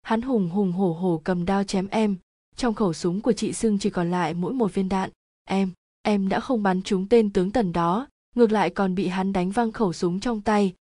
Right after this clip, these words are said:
chém vào chân em một nhát, suýt nữa thì đã chém đứt cả cái sa bàn rồi. Sau đó thì em đau đến nỗi ngất đi,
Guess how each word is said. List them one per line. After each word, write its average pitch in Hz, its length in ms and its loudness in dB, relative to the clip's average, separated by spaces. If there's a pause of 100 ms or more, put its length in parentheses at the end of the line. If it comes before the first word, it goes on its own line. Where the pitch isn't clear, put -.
(200)
chém 196 220 0
vào 240 140 0
chân 214 220 -2
em 202 240 0
một 180 180 -2
nhát, 226 240 0 (360)
suýt 302 240 -2
nữa 247 300 0
thì 208 100 0
đã 175 140 -2
chém 180 240 -4
đứt 302 200 -2
cả 202 80 -2
cái 175 140 -4
sa 220 220 -4
bàn 185 260 -2
rồi. 180 260 -2 (300)
Sau 240 160 0
đó 185 300 2
thì 220 260 2
em 208 220 -2
đau 208 160 2
đến 185 180 0
nỗi 185 160 0
ngất 302 260 -2
đi, 226 260 2